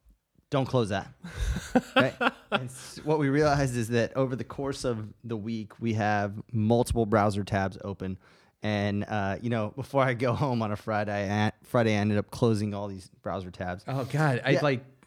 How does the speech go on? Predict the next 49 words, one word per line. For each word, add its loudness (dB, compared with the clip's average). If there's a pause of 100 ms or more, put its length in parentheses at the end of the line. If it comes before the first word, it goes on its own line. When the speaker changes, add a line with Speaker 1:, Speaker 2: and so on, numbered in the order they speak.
(260)
Speaker 3:
did -2
I 0
ever 2
tell 0
you 2
about 2
that 0
Tabulous? 0 (500)
Like, 4
Speaker 1:
Uh, 2
Speaker 3:
uh, 2
Speaker 1:
it -2 (140)
Speaker 3:
uh, 4
Speaker 1:
brings 2
back -2
your -2
tabs? -4
Speaker 3:
Yeah, -4
Speaker 1:
Yeah. 6
Speaker 3:
no, 2
like, 0
I, 0
I, -2
but -6
I -4
didn't 0
even 2
know. 2
It 0
was -2
like, -8
uh, 0
that's 0
a 2
whole 2
other 2
story, -4
but -6
yes, -4
Speaker 1:
So 2
you 8
have 4
Speaker 3:
tabs. -12
Speaker 1:
thirty, 2
forty 0
tabs -2
open, 0
but -2
there's, -2